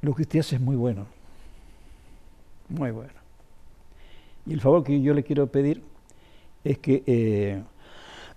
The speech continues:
<coughs> que venga a hacerle un-, ese entretenimiento, lo que pueda hacer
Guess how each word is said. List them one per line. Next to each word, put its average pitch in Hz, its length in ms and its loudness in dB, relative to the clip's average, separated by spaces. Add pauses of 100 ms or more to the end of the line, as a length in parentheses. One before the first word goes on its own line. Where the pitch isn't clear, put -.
(260)
<coughs> - 1300 4
que 147 140 6
venga 139 380 6
a 123 60 -6
hacerle 127 440 0 (1400)
un-, 139 180 0
ese 147 200 -2
entretenimiento, 127 760 0 (760)
lo 131 120 -10
que 127 120 -2
pueda 143 260 8
hacer 131 260 0